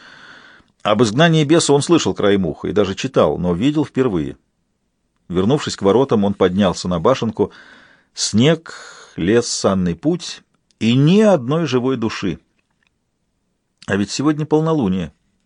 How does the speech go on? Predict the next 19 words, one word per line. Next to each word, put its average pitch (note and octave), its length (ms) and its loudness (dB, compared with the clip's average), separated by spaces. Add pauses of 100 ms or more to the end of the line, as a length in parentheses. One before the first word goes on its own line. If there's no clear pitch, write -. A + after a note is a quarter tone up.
(380)
Хоть F#2 180 -4
день B2+ 300 0
и A2+ 60 -8
клонился A#2 420 0
к - 80 -10
вечеру, B2 380 2
но G#2 120 4
было B2+ 200 0
еще A#2 220 0
достаточно A2+ 520 0
светло — A2 460 -2 (600)
и G#2+ 100 2
луна A#2 260 4
хорошо C3+ 340 0
видна. A2 340 -4 (1600)
Жить A2 600 -4
при A2 120 -2
монастыре A#2 480 0
дальше D3 600 0